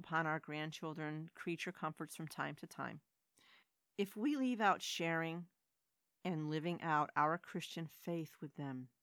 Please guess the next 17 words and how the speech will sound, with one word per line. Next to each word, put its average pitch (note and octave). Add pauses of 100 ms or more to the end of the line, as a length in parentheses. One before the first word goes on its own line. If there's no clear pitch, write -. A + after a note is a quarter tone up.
(260)
and E3+
ministering F3+
to D3+
and D3+
nurturing E3
their D3
precious -
souls C#3
through F#3+
word, E3+
through E3+
deed, F#3+
through E3
prayer, E3+ (1120)
what A3+
a A4
travesty A3